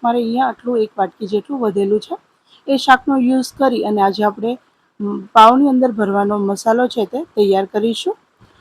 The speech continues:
તો અહીંયા મેં આ શાક છે તે એક વાસણમાં લઈ લીધું છે અને હવે આપણે ગેસ ઉપર પહેલાં એક કઢાઈ મૂકીશું. તો અહીંયા મેં ગેસ on કરી અને એક કઢાઈ મૂકી છે. તેમાં આપણે એક ચમચી જેટલું તેલ એડ કરી દઈશું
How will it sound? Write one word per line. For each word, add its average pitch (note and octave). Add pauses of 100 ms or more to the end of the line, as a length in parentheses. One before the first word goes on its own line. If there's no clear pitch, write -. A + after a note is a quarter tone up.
(280)
તો B3+
અહીંયા C#4
મેં D#4
આ C4+
શાક A#3
છે A#3+
તે G#3+
એક G#3+
વાસણમાં A3
લઈ A3
લીધું A3
છે C4+ (360)
અને A3+
હવે A3+
આપણે C#4+
ગેસ A3
ઉપર B3
પહેલાં G3+
એક A#3 (120)
કઢાઈ G3+
મૂકીશું. B3 (1080)
તો C4
અહીંયા C4
મેં C#4
ગેસ A3
on A#3+
કરી B3+
અને G#3+
એક -
કઢાઈ A3
મૂકી B3+
છે. D4+
તેમાં A3
આપણે G#3+
એક B3
ચમચી C#4+
જેટલું C4
તેલ G#3+
એડ G3+
કરી A3
દઈશું B3